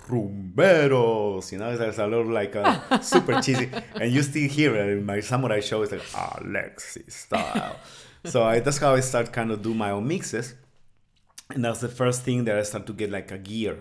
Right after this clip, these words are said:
Speaker 1: like, a geeky gear. And I was, like, into D J ing as well, and I start to collect music.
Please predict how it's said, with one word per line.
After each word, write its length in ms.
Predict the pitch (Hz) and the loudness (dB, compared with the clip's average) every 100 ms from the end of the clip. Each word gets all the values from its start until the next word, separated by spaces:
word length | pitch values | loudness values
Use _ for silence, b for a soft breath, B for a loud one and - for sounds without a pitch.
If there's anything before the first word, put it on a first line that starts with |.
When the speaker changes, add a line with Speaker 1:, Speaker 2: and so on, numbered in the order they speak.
| - | -14
Speaker 1:
like, 200 | 85 - | -18 -16
a 20 | |
geeky 340 | 98 113 - | -12 -12 -12
gear. 360 | 90 101 90 87 b b b b b | -12 -8 -10 -12 b b b b b
And 420 | - 104 98 98 | -6 -4 -4 -6
I 100 | - | -6
was, 160 | 107 104 | -8 -6
like, 180 | 101 104 | -6 -6
into 300 | 101 101 104 | -8 -8 -8
D 220 | 92 117 | -6 -6
J 200 | 104 95 | -4 -8
ing 100 | 85 | -8
as 160 | 85 - | -12 -6
well, 300 | 95 85 - | -6 -6 -12
and 220 | 92 92 | -12 -12
I 40 | |
start 220 | 95 107 - | -10 -12 -12
to 60 | |
collect 340 | 104 104 139 127 | -10 -6 -6 -6
music. 320 | 104 90 - | -8 -10 -16